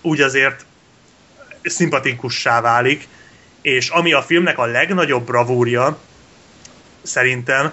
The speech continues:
az az, és ezért jobb többek között, mint például az Adventureland, hogy a romantikus szál nem azért van benne, hogy legyen benne egy romantikus szál, hanem egy sokkal nagyobb célt szolgál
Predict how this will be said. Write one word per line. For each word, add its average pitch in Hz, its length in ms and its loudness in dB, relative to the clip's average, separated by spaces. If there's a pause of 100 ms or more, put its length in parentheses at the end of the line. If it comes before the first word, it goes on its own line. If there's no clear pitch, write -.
(320)
az 131 160 -2
az, 170 360 0 (200)
és 139 180 -2
ezért 151 400 0
jobb 127 260 -4
többek 127 280 -4
között, 127 260 -6
mint 127 140 -6
például 120 260 0
az 113 100 -4
Adventureland, 147 840 -2 (220)
hogy 151 200 0
a 131 120 -2
romantikus 160 600 0
szál 120 560 -2 (240)
nem 233 200 2
azért 160 300 2
van 151 180 2
benne, 160 220 -2
hogy 131 120 -4
legyen 135 300 0
benne 131 220 0
egy 123 120 0
romantikus 131 600 -4
szál, 123 400 -2
hanem 147 280 -2
egy 147 120 -2
sokkal 139 560 0
nagyobb 135 400 -2
célt 123 340 0
szolgál 131 680 -2